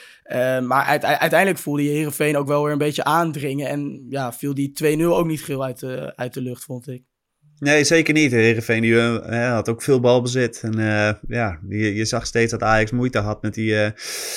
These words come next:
Speaker 2: met het verdedigen van, eh, van, van de, vooral de, de, de buitenspelers en de dynamiek met die, met die backs. En, eh,
Speaker 1: Ja.
Speaker 2: de Brode, eh, die, die, die werd een paar keer mooi, eh, mooi ingeschakeld. Werd daar, eh, ook bij die, bij die twee nul had hij
Speaker 1: Ja.
Speaker 2: weer een belangrijke rol.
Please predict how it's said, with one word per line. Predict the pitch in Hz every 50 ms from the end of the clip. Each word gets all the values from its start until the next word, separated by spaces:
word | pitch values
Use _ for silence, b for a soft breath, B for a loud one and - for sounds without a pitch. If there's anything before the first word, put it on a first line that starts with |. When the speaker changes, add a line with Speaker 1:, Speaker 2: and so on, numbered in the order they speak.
| B B B B
Speaker 2:
met | - 135 -
het | 143 - -
verdedigen | 151 147 156 165 170 160 147 143
van, | - 156 156 151
eh, | 147 151 151 151
van, | 151 165 156 143
van | - 151 151
de, | 139 -
vooral | - - 131 127 127
de, | 131 123 123 123
de, | 123 123 120
de | 123 123 117
buitenspelers | 127 123 143 156 160 147 - - 123 113 110 107 117 - -
en | 135
de | 127 127 123 123
dynamiek | 123 127 127 127 131 135 127 -
met | 131 123 -
die, | 143 147 139 131
met | 127 127 127
die | - 156 127
backs. | 110 110 107 98 - - - -
En, | 104 101 107 104
eh, | 101
Speaker 1:
Ja. | 101 - 107
Speaker 2:
de | 107
Brode, | 107 113 120 120 120 120 123
eh, | 117 113 110 120 120
die, | 120 123 120 113
die, | 117 123 117
die | - 120 120 117 113 107 113
werd | 117 120 117
een | 117 117
paar | - 117 117 120
keer | - 127 127
mooi, | 123 123 123 123 120 120
eh, | 117 117
mooi | 120 120 117 117 123
ingeschakeld. | 123 117 113 - - 127 123 123 123 127 120
Werd | 120 117 113
daar, | - 117 113 113 110 110 107
eh, | - 120
ook | 123 -
bij | 117
die, | 113 113 113
bij | 110 113
die | 113 113
twee | - - 123 131
nul | 143 147 147
had | 143 139 147
hij | 143
Speaker 1:
Ja. | 139
Speaker 2:
weer | 131 123
een | 127 120
belangrijke | 120 120 120 120 117 117 120 113 - 120
rol. | 120 120 127 131 135